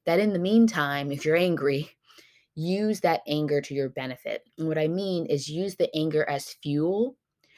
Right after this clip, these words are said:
to motivate you to accomplish the things you want to accomplish.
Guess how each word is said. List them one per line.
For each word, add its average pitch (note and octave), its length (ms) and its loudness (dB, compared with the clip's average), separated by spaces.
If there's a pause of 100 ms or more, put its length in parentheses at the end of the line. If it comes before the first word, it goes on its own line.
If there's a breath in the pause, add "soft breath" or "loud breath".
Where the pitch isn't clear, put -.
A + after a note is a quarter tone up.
(140 soft breath)
to F3 140 2
motivate D#3+ 500 6
you D3 480 -2
to D3+ 160 -2
accomplish C#3+ 600 -6
the C#3 60 -16
things C3+ 340 -4
you C#3 80 -6
want B2+ 220 -8
to C#3 100 -10
accomplish. - 680 -12